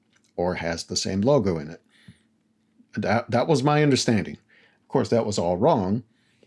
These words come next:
and just really underdeveloped. But I did kind of come out of the other side of that project with a better understanding, and I've used it ever since then.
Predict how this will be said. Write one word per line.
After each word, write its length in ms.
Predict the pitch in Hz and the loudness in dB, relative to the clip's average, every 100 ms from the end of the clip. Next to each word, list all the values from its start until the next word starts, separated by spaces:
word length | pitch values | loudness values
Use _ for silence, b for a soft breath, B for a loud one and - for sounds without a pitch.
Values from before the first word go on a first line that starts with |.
| _ - | _ -6
and 400 | 101 101 98 95 | -4 -2 -2 -2
just 240 | 107 - | -4 -6
really 460 | 104 113 107 101 - | -4 0 0 0 -2
underdeveloped. 800 | 120 101 95 85 110 85 - - _ _ - | -2 -2 -4 -4 -2 -2 -4 -16 _ _ 0
But 320 | 165 - - _ _ _ _ _ _ | 0 0 -8 _ _ _ _ _ _
I 80 | 127 | -2
did 340 | 147 190 180 | 2 2 2
kind 180 | - 165 | 0 0
of 80 | 143 | 2
come 140 | 156 | 2
out 120 | 147 139 | 4 4
of 40 | |
the 100 | 139 | 4
other 120 | 131 | 4
side 240 | - 135 123 | 2 2 2
of 100 | 117 | 2
that 180 | 107 | 2
project 460 | 123 117 107 104 101 | 2 2 2 0 0
with 120 | 101 | -4
a 40 | 92 | 0
better 240 | 117 101 | 0 2
understanding, 760 | 98 87 - 123 113 98 98 98 | 0 -2 0 2 4 2 0 -2
and 340 | 113 113 110 107 | 0 2 2 2
I've 200 | 101 98 | 0 2
used 240 | 123 113 | 2 2
it 120 | 113 | 0
ever 160 | 113 95 | 0 0
since 340 | - 156 127 | 0 2 2
then. 340 | 101 90 123 | -2 -2 -4